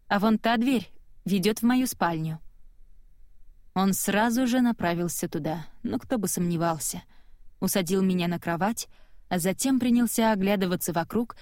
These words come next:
с немым изумлением. Я постаралась тоже посмотреть на всё это его глазами. Так,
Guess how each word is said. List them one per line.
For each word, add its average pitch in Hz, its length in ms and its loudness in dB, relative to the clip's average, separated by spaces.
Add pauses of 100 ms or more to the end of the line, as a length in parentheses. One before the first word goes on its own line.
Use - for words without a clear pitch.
(320)
с - 140 -2
немым 196 420 2
изумлением. 180 760 0 (640)
Я 180 160 0
постаралась 185 560 0
тоже 185 260 0
посмотреть 185 640 -2 (260)
на 185 100 0
всё 190 260 -2
это 185 180 0
его 180 260 0
глазами. 170 580 -2 (640)
Так, 247 240 -2